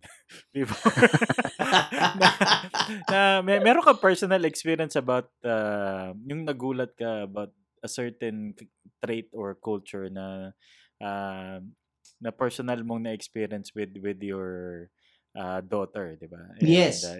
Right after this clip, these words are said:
Speaker 1: sige, well, ikaw, ikaw na lang yung magkwento pa.
Speaker 2: Correct. Um, pagdating
Speaker 1: Mm.
Speaker 2: naman dyan, katulad nga nung nasabi ko kanina, may differences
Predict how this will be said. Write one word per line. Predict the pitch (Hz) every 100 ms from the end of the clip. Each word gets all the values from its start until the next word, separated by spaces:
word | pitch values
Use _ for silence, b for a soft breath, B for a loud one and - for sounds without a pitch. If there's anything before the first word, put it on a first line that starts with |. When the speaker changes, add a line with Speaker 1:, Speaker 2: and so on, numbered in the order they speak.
| 98
Speaker 1:
sige, | 95 143 117 104
well, | 147
ikaw, | 151 160 170
ikaw | 160 185
na | 175 165
lang | 156
yung | 135 123
magkwento | 104 107 95 92 87
pa. | - 90
Speaker 2:
Correct. | 160 151 135 -
Um, | 135 131 135 131 135 135
pagdating | 175 185 190 190
Speaker 1:
Mm. |
Speaker 2:
naman | 185 180 165
dyan, | 131 139 139
katulad | 151 170 170
nga | 165 160
nung | 156 156 151 151 147
nasabi | 139 143 139 147
ko | -
kanina, | 143 147 143 120
may | 120 147 214 233 226 190
differences | 139 131 185 202 214 208 202 - 123 120 - - -